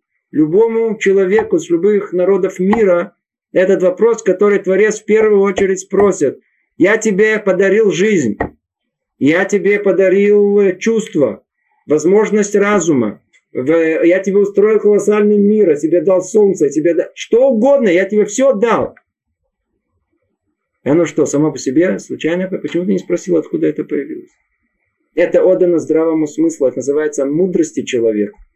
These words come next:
А у нас сказано: «Мудрость у народов мира, верь им».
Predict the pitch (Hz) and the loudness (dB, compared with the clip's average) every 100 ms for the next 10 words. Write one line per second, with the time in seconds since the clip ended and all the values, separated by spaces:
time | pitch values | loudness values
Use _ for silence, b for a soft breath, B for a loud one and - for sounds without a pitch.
0 | _ 135 147 196 196 - 190 185 190 190 | _ -4 -2 0 -2 -2 -2 0 -2 0
1 | 180 190 185 190 180 180 180 180 180 180 | -2 -2 -2 -2 -2 -2 0 0 -2 -2
2 | 180 190 202 208 131 180 247 240 190 131 | 0 0 -2 -4 -2 0 2 2 2 0
3 | - | -4